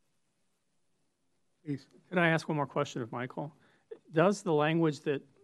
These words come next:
Speaker 2: the staff proposed today, uh, have any cap on the number of single-family residences that could fall under this? All it says is additional single-family residential locations, so that sounds like there's no cap.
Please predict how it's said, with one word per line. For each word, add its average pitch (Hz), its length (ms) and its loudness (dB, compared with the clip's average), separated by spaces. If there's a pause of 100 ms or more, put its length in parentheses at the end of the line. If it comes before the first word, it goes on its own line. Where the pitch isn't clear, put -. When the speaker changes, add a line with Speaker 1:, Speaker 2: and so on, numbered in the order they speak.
Speaker 2:
the 139 80 -6
staff 143 340 -4
proposed 135 520 -4
today, 135 600 -2 (1200)
uh, 147 200 -6
have 151 280 2
any 139 160 0
cap 139 540 0
on 120 220 -2
the 117 100 -6
number 127 640 -2 (400)
of 113 540 -6
single-family 120 720 -4
residences 110 880 -6
that 104 260 -8 (720)
could 127 160 0
fall 117 260 -4
under 110 220 -6
this? - 380 -20 (720)
All 156 220 4
it 175 100 -4
says 151 320 0
is 131 240 -4
additional 143 640 -2
single-family 127 640 -2
residential 117 760 -4
locations, 135 680 -4
so 123 140 -6
that 127 260 -4
sounds 165 580 0
like 113 220 -6
there's 113 240 -10
no 107 100 -8
cap. - 300 -16